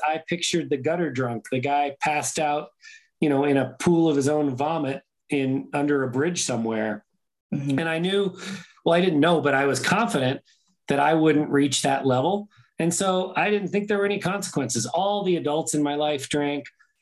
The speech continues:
Speaker 1: all of the people my age in my late teens and early twenties drank. Heck, you drank a heck of a lot back then. Um, so everyone around me was a drinker, and, and most of them were big drinkers.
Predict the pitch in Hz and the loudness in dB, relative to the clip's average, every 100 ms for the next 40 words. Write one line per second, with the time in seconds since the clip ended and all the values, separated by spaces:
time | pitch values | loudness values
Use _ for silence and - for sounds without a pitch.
0 | _ 156 156 160 156 135 135 139 135 120 | _ -2 0 0 0 0 0 0 0 -6
1 | - _ _ 165 160 143 139 139 139 135 | -14 _ _ -2 0 0 0 -2 0 0
2 | 156 156 127 120 120 120 139 - - 143 | 0 0 0 0 0 0 -2 -4 -2 0
3 | 135 131 139 139 127 - 143 139 123 139 | 0 0 0 -2 -4 -4 -2 -2 -2 -2
4 | 143 175 _ _ _ _ - 180 196 - | -2 -6 _ _ _ _ -6 -4 -4 -8
5 | - _ 123 156 160 131 117 110 123 120 | -14 _ 0 2 2 2 0 0 0 2
6 | 120 120 120 120 - 120 135 156 _ _ | 2 2 2 -2 0 0 0 -2 _ _
7 | _ _ - 131 127 120 123 202 220 220 | _ _ -4 0 0 0 0 0 0 0
8 | 208 196 190 202 175 147 - - 139 135 | 0 -2 -2 -2 -2 -4 -6 -2 0 0
9 | 127 143 143 160 143 135 _ - 143 135 | 0 -2 0 0 0 -2 _ -8 -4 0
10 | 135 135 - - - 139 139 139 156 - | 0 0 -2 -10 -4 2 6 6 4 -2
11 | - - - 139 127 139 139 135 131 165 | -6 -8 -2 0 0 2 2 2 0 -2
12 | 139 127 117 127 135 - | 0 -2 0 -2 -2 -2